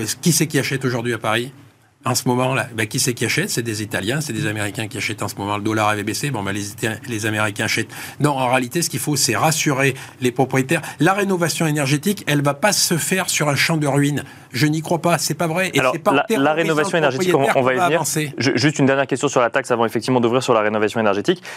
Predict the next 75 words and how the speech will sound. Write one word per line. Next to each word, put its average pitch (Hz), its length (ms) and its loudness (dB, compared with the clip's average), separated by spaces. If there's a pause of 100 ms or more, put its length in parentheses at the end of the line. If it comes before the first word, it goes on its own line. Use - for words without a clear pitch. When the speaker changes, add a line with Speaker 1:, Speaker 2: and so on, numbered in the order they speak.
Speaker 2:
Ça - 180 2
veut 151 100 4
dire 143 200 0
que, 135 280 4
euh, 110 280 4
une 131 180 2
hausse 156 200 6
de 143 80 4
la 131 120 4
taxe 143 220 -2
ne 127 60 -4
conduira 110 360 2
pas 120 100 4
à 107 40 2
plus 143 180 -2
de 131 80 4
location, 123 360 2
mais 135 80 2
plus 120 140 -2
de 117 60 4
mise 117 160 4
en 117 60 6
vente 123 160 2
de 120 60 0
logements, 120 260 2
selon 120 180 0
vous ? 135 140 0
Speaker 1:
Ça 185 160 2
va, 170 180 0
ça 175 160 2
va 165 140 0
faire 156 220 -2
plus 208 240 -2
de 196 100 4
mi-, 180 180 -2
de, 156 440 2
de 147 160 2
mise 156 380 0
en 151 140 4
vente 147 240 2
de 147 60 2
logements. 143 400 2
Ça 170 160 0
va 156 100 0
surtout - 340 -4
aussi 156 220 0
faire 123 220 0
de 139 160 2
l'attentisme, 175 640 -2
c'est-à-dire 143 480 0
que 151 80 -2
les 143 140 4
gens 139 160 2
vont 131 160 0
payer 127 280 0
un 120 140 0
an, 123 140 -2
deux 120 180 -2
ans, 120 80 -4
trois 117 340 0
ans 123 120 0
avant 113 240 -2
d'arbitrer. 117 500 -2
Et 120 60 2
là, 117 120 0
je 113 120 -4
sais - 160 -2
pas 117 120 -4
ce - 60 -4
qu'ils 113 120 -6
feront, 131 200 -2
s'ils 131 220 -2
font 120 180 -2
les 117 100 2
travaux 120 380 2